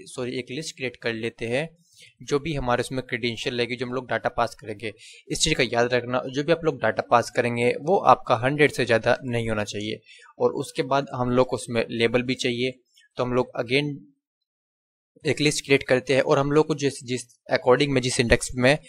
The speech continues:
हम लोगों ने वैल्यू पास करी है, उसी इंडेक्स में हम लोग को उसके नाम पास कर देने। Like थर्टी पे हम लोग दे देते हैं Python और again थर्टी पे हम लोग दे देते हैं सी प्लस प्लस, नेक्स्ट थर्टी पे, ट्वेंटी पे हम लोग दे देते हैं Java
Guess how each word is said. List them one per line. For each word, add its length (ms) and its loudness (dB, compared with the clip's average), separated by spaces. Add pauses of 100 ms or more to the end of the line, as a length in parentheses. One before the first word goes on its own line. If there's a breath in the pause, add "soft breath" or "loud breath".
(280 loud breath)
हम 180 2
लोगों 200 4
ने 80 4
वैल्यू 300 4
पास 180 6
करी 140 0
है, 60 4
उसी 320 -2
इंडेक्स 340 0
में 160 0
हम 180 0
लोग 180 4
को 100 0 (640)
उसके 260 -4
नाम 300 4
पास 140 2
कर 120 -6
देने। 240 -2
Like 140 2 (520 soft breath)
थर्टी 220 4
पे 120 4
हम 180 2
लोग 160 2
दे 80 -4
देते 220 0
हैं 60 -2 (100)
Python 400 0 (720 soft breath)
और 260 2
again 300 0
थर्टी 220 2
पे 120 2
हम 200 2
लोग 160 0
दे 60 -2
देते 240 -2
हैं 80 -2
सी 220 -4 (120)
प्लस 200 0 (100)
प्लस, 320 4 (680 loud breath)
नेक्स्ट 320 2
थर्टी 200 0
पे, 240 4
ट्वेंटी 480 -4
पे 100 0
हम 100 0
लोग 120 -2
दे 80 0
देते 220 -2
हैं 120 0 (100)
Java 400 6